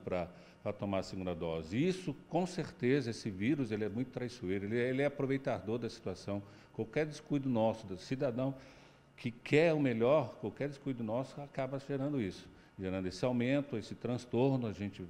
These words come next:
ter de voltar atrás dos nossos planejamentos, logicamente que a prioridade é a saúde da população, nós precisamos da sua ajuda. Tome sua vacina, use a sua máscara, use o álcool gel, tome seus cuidados, cuida dos seus pais, dos seus filhos, para que a gente possa realmente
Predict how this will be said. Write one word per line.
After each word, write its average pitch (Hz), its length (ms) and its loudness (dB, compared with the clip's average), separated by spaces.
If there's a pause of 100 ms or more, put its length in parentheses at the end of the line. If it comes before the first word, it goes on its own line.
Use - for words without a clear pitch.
ter 101 120 -4
de 92 80 -4
voltar 95 400 -2
atrás 123 420 0
dos 95 300 -12
nossos 101 300 -4
planejamentos, 98 760 -4
logicamente 101 560 -4
que 107 120 -4
a 95 60 0
prioridade 98 680 0
é 113 100 2
a 131 40 0
saúde 107 380 -4
da 95 100 -4
população, 101 580 -4 (460)
nós 110 200 -2
precisamos 101 520 -4
da 104 80 -2
sua - 160 -4
ajuda. 87 380 -4 (760)
Tome 104 200 0
sua 95 160 -6
vacina, 95 440 -6 (560)
use 107 260 0
a 95 40 -4
sua 90 160 -4
máscara, 90 460 -4
use 117 340 0
o 98 80 0
álcool 95 240 0
gel, 87 320 -2 (340)
tome 127 220 2
seus 131 220 -6
cuidados, 98 480 2
cuida 147 320 0
dos 147 100 -8
seus - 240 -4
pais, 117 320 2
dos 104 80 -12
seus - 260 -6
filhos, 113 300 -4
para 104 180 -6
que 104 120 -6
a 101 40 -2
gente 110 220 -4
possa 127 320 -2
realmente 92 420 -6